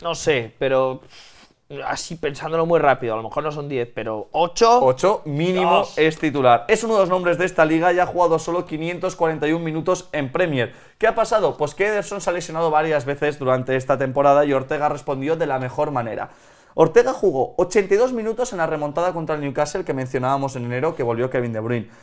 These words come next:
Speaker 2: Eh, jugó los treinta y cuatro minutos finales en el empate contra el Liverpool. Jugó todo el partido contra el Arsenal, en que también quedó empate. Jugó todo el partido en la victoria contra el Aston Villa y jugó todo el partido en la victoria contra el Crystal Palace.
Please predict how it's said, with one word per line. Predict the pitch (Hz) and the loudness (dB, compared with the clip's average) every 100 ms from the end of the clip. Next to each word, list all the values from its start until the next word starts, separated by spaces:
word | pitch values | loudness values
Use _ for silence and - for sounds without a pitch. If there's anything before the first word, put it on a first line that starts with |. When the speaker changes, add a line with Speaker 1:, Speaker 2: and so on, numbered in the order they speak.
| - _ _ _ | -20 _ _ _
Speaker 2:
Eh, | 139 139 131 127 123 120 113 | 0 2 4 2 2 2 -2
jugó | - 160 226 | 0 4 6
los | 247 | 4
treinta | 247 202 | 0 -6
y | 165 | -4
cuatro | 196 214 | -4 -6
minutos | 190 170 160 175 165 | -8 -6 -4 -6 -6
finales | 147 147 185 - | -4 -2 -4 -6
en | |
el | 151 143 | -6 -6
empate | 135 151 185 | -2 -2 -2
contra | 175 143 | -4 -4
el | 131 | -2
Liverpool. | 135 110 - 113 - | 0 -2 -2 -6 -2
Jugó | 185 220 | 0 0
todo | 220 254 262 | 4 4 6
el | 277 | 2
partido | 240 190 180 240 233 | 0 -4 -2 -4 -2
contra | 208 175 | -4 -2
el | 156 | -2
Arsenal, | 156 - 175 190 | -2 -4 -8 -6
en | 135 | -6
que | 123 | -6
también | 117 117 139 | -6 -4 -4
quedó | 127 | -4
empate. | 135 127 127 110 117 - | -4 0 0 -2 -12 -16
Jugó | - 180 220 | -6 -2 0
todo | 214 220 | 0 0
el | 233 | 0
partido | 208 190 185 202 | 0 -4 -4 -4
en | |
la | 180 | -4
victoria | 156 - 156 160 160 165 | -4 -4 -4 -2 -2 -2
contra | 165 151 160 | -2 -4 0
el | 139 | 0
Aston | 143 139 131 | 0 -2 -2
Villa | 135 165 | 0 -2
y | 139 | -2
jugó | 131 156 | -4 -2
todo | 151 143 | 0 -4
el | 135 | -2
partido | 123 120 135 147 131 | -4 -2 -4 -4 -2
en | |
la | 127 | -2
victoria | 123 123 135 143 | -2 -2 0 0
contra | 131 127 | 0 -2
el | 123 | -2
Crystal | 139 139 160 123 | -6 -4 -2 0
Palace. | 143 131 92 - | 2 2 0 -10